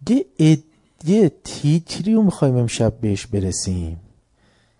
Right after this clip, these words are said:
بعد از اینکه گفتیم تمام اونهایی که از حالاتشون ناراضیان،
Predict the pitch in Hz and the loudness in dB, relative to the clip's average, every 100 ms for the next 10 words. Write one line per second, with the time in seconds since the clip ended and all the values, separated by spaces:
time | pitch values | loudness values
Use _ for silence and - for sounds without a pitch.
0 | _ - 120 139 151 143 151 151 143 - | _ -14 -10 -8 -8 -8 -10 -10 -12 -6
1 | 143 - - 117 113 120 147 151 120 110 | -4 -4 -4 -2 0 2 4 2 2 0
2 | 123 131 - 101 95 92 107 104 113 131 | -2 -2 -4 -8 -8 -4 -2 0 0 0
3 | - 113 - 101 101 107 107 107 107 107 | -2 -8 -8 -8 0 4 6 4 4 2
4 | 101 104 107 120 127 | 0 -2 0 0 0